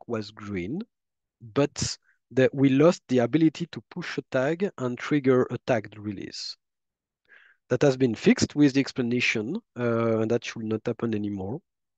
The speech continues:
If you have any question, I can answer them, but I don't think it's worth digging on the topic. If you think so afterward, don't hesitate to ping me on Jenkins Infra, and I will give details with pleasure.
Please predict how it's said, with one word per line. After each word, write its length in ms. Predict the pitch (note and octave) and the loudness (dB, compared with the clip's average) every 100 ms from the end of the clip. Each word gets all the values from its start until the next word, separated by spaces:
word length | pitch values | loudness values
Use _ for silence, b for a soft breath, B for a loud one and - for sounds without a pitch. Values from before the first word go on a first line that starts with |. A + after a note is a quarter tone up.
| _ - | _ -16
If 140 | - | 0
you 60 | C#3 | 2
have 100 | B2 | 4
any 160 | D#3+ G3+ | 4 4
question, 480 | E3+ D#3 - D#3 | 4 2 2 2
I 100 | D3 | 2
can 200 | C#3 C3 | 2 0
answer 260 | B2 - C#3 | -2 -2 -2
them, 320 | A#2+ B2+ D#3 | 0 0 0
but 180 | A#2+ - | -4 -4
I 100 | A2 | -6
don't 220 | G#2+ A#2 | -6 -10
think 220 | - C3+ | -8 -10
it's 160 | B2 - - | -12 -10 -4
worth 240 | B2 B2 _ A2 | -2 -2 _ -8
digging 320 | - B2 C3 B2+ | -2 0 2 0
on 100 | A#2 | 0
the 80 | |
topic. 560 | A2+ C3 - G3 - - _ _ _ _ _ | -2 -4 -4 -6 -6 -10 _ _ _ _ _
If 260 | D3+ D#3 - | -4 -2 4
you 160 | D3+ D3 | 4 6
think 300 | D#3+ D3+ - | 4 2 2
so 200 | E3 D3+ | 4 4
afterward, 460 | - D3 C#3+ D3 | 4 2 4 4
don't 160 | C#3 C3+ | 2 -2
hesitate 320 | C3 C#3 C3+ | -6 -6 -6
to 80 | B2+ | -6
ping 300 | C3+ B2+ B2 | -4 -2 0
me 160 | B2+ | 0
on 100 | B2 | 0
Jenkins 400 | A2+ A#2+ A#2+ A#2 | -2 -6 -6 -12
Infra, 320 | G#2+ G#2 A2+ A#2 | -12 -8 -4 -4
and 120 | G#2+ | -4
I 40 | |
will 200 | F#2+ G2 G2 | -8 -12 -12
give 160 | G2+ - | -14 -12
details 480 | - G#2 G2+ - - b b b | -10 -10 -10 -14 -16 b b b
with 160 | A#2+ - | -4 0
pleasure. 300 | A#3+ G#3 | 2 2